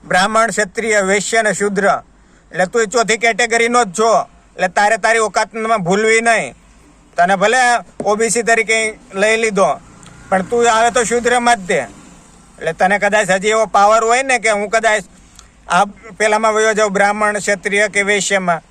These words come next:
તો એ તારી ભૂલ થાય છે. હા, એક કામ કરજે, કદાચ નથી મારે કેવું, જવા દો, ખોટી હું બોલીશ ને તો ખોટી, ઉમ, બહુ બળતરા થશે. અને તારા જેટલા શરીર ઉપર વાળ છે ને, બધા બળી જશે, રાખ થઈ જશે ઊભા ઊભા.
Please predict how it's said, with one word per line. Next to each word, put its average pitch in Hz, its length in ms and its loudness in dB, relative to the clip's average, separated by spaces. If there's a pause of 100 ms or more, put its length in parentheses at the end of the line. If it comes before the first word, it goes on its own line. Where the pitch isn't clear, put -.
તો 196 60 -2
એ 202 40 0
તારી 208 260 0
ભૂલ 202 280 -2
થાય 208 240 0
છે. 156 400 -8 (800)
હા, 208 340 2
એક 185 180 0
કામ 214 240 2
કરજે, 226 320 0
કદાચ 214 280 0 (160)
નથી 175 240 0
મારે 170 220 2
કેવું, 160 180 -4
જવા 170 200 2
દો, 240 160 0
ખોટી 190 240 -4
હું 190 120 -6
બોલીશ 208 300 0
ને 214 140 -4
તો 208 100 -4
ખોટી, 190 280 -2
ઉમ, 170 540 -10
બહુ 185 160 0
બળતરા 180 440 0
થશે. 131 340 -4 (1500)
અને 160 160 0
તારા 175 260 2
જેટલા 180 260 0
શરીર 190 300 0
ઉપર 190 200 0
વાળ 196 360 2
છે 220 100 2
ને, 220 80 0
બધા 196 220 0
બળી 214 240 0
જશે, 208 440 0 (460)
રાખ 202 300 0
થઈ 208 180 0
જશે 220 260 -2
ઊભા 190 280 4
ઊભા. 131 300 0